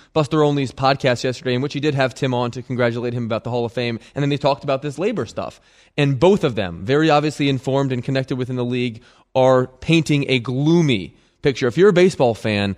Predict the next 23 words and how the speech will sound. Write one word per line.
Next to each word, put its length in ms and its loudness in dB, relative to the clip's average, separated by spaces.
like 140 2
I 160 4
am, 400 0
buckle 460 0
up. 280 -6
This 160 0
is 140 0
not 260 2
going 240 0
away 400 2
because 520 -2
the 100 0
emotion 400 0
right 120 0
now 120 0
running 300 0
between 300 -4
these 220 -6
two 160 -6
sides 320 2
is 220 -4
so 500 -2
bad. 400 0